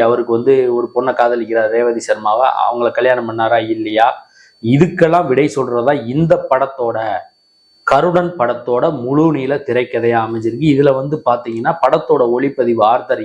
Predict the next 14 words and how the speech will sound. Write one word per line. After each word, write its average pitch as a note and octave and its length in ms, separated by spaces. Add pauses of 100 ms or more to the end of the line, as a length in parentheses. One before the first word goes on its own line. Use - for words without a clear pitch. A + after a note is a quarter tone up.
ஏ B2 160
வில்சன், A#2 360 (300)
அவருடைய A#2+ 380
ஒளிப்பதிவு D#3 500
வந்து B2 220
பாத்தீங்கன்னா A#2 340
அழகா B2+ 320
தேனி B2+ 300
மாவட்டத்தையும் A2+ 560
சரி A#2+ 140 (120)
சென்னையும் B2 380
சரி A#2+ 200
அழகா A#2+ 220 (100)
காமிச்சிருக்காரு. A2+ 560